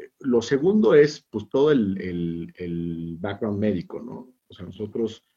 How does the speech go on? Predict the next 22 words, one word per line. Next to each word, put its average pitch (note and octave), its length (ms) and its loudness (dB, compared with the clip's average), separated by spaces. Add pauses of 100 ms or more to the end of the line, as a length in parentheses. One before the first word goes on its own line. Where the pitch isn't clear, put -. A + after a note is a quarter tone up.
(420)
eh, F2+ 200 -10
antes A#2 340 0
de A2+ 80 -2
que - 100 -8
la F2+ 120 -6
persona G#2 640 -8
esté - 320 -14
aceptada G2 400 -8
en G2+ 60 -4
el F2+ 40 -8
programa, F2 380 -6
nos F2 140 -10
tiene F2+ 240 -10
que - 100 -12
enviar E2+ 200 -4
una E2+ 120 -8
ficha F2 280 -12
médica, E2+ 640 -8 (640)
eh, D#2 360 -8
que F2 100 -4
no A2 300 0
es, - 480 -2